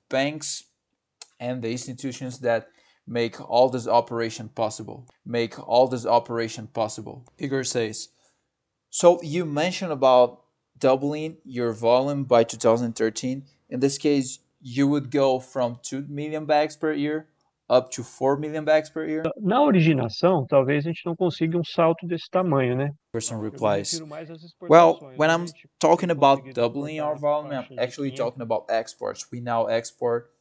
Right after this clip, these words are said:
Speaker 1: uh, five hundred thousand bags per year, and we are looking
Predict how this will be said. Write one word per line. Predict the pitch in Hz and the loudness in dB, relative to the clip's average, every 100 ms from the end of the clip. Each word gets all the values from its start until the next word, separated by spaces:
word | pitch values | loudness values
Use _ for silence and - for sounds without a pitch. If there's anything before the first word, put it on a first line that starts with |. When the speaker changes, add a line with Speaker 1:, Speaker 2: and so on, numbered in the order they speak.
| _ _ _ | _ _ _
Speaker 1:
uh, | 110 110 110 107 127 _ _ _ _ | -6 -4 -2 -4 -6 _ _ _ _
five | _ - - 131 135 | _ -16 2 4 4
hundred | 135 135 135 135 131 - | 0 -4 -2 -4 -4 0
thousand | 127 127 135 139 143 - _ _ - | 4 4 2 -8 -8 -14 _ _ -2
bags | 123 120 135 | 4 4 2
per | - 139 | -4 -4
year, | 131 147 165 - _ _ _ - | -2 -4 -4 -10 _ _ _ -10
and | 117 117 113 | -8 -6 -2
we | |
are | 123 120 | 0 0
looking | 123 127 131 | -2 -6 -8